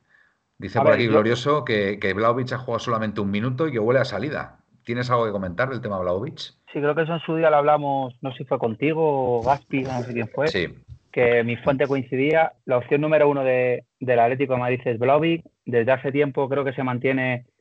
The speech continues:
Speaker 1: Mm.
Speaker 2: con su entorno, con él, con,
Speaker 1: Mm.
Speaker 2: no sé,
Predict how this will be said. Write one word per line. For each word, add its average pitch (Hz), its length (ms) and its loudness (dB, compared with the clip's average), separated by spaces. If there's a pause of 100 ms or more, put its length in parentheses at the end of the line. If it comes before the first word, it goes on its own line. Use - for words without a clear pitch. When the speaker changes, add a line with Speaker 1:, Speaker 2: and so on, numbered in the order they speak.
(520)
Speaker 1:
Mm. 76 160 -10
Speaker 2:
con 113 160 -2
su 120 60 -2
entorno, 131 520 2
con 117 160 0
él, 131 320 2
con, 113 320 -4
Speaker 1:
Mm. 110 540 -6
Speaker 2:
no 120 160 -2
sé, 120 360 2